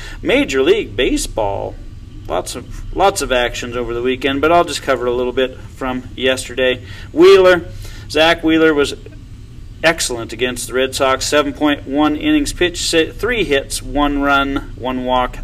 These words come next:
twelve, count 'em, twelve strikeouts. Eddie Rodriguez was not good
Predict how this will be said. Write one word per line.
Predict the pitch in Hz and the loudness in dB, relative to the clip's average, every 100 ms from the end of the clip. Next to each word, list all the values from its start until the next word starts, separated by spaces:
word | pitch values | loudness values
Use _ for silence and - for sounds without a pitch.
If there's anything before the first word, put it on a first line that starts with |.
| - | -10
twelve, | - - 160 160 143 123 117 - - - - - - - - - - - - | -8 2 6 8 8 4 0 -8 -16 -16 -14 -16 -16 -16 -16 -16 -16 -16 -8
count | 127 117 | -4 -4
'em, | 110 | -6
twelve | - 135 127 | -2 0 0
strikeouts. | 107 - 127 123 117 107 - - - - - | -2 0 0 0 -2 -4 -8 -12 -14 -8 0
Eddie | 151 160 156 147 - | 4 6 4 0 -4
Rodriguez | 139 135 143 165 165 156 - - - - - - - - | 2 2 4 4 4 2 -2 -10 -14 -16 -16 -16 -14 -4
was | 190 202 | -2 2
not | 190 131 | 2 0
good | 107 | -6